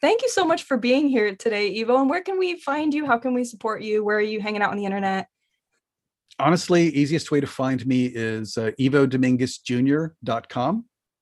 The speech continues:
Speaker 2: Or you can find me on is-, Instagram or Twitter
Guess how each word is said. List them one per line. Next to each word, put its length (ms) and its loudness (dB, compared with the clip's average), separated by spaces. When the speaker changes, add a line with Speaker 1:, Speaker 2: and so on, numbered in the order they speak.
Speaker 2:
Or 180 4
you 80 4
can 140 2
find 300 2
me 140 4
on 220 -2
is-, 320 -8
Instagram 680 0
or 160 -2
Twitter 640 -2